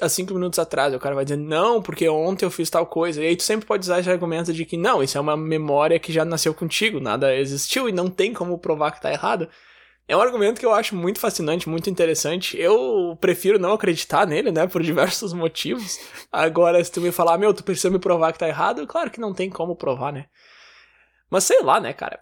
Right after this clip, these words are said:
Eu acho que não, eu acho que não. Mas sim, eu já ouvi falar nessa teoria, assim. Esse nome é muito engraçado, <laughs> quinta-feirismo.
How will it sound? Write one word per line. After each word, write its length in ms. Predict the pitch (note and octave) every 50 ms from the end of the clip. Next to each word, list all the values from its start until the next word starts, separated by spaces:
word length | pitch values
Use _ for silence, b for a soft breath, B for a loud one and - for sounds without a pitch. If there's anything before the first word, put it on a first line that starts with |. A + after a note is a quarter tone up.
| _ -
Eu 140 | - C3+
acho 180 | D#3 F#3 - -
que 80 | - A#3+
não, 160 | G3+ F#3 E3
eu 120 | - -
acho 120 | - C#3 -
que 80 | -
não. 160 | F3+ D#3+ E3 - _
Mas 140 | - F#3+ F3+
sim, 80 | -
eu 80 | C#4 A3
já 60 | F#3+ F#3+
ouvi 140 | F3+ F#3+
falar 200 | F#3+ A3 G3 F#3
nessa 220 | F3+ F#3 F3 E3+ D#3+
teoria, 320 | - E3 D#3 D#3 D#3 D#3+
assim. 300 | D#3 - - E3+ D#3+ D#3
Esse 280 | - - E3+ D#3+ - F3+
nome 240 | D#3+ D#3+ F3+ G3+ G#3+
é 40 |
muito 220 | F#3+ F3+ F3 - A3+
engraçado, 460 | G3+ F#3+ F#3 E3 - E3 E3+ F3 E3
<laughs> 480 | D3 - - - - - - - - -
quinta-feirismo. 760 | - D#3+ D#3 D3+ D3+ - D3+ D#3 D#3 D3 D3 D#3 D#3 -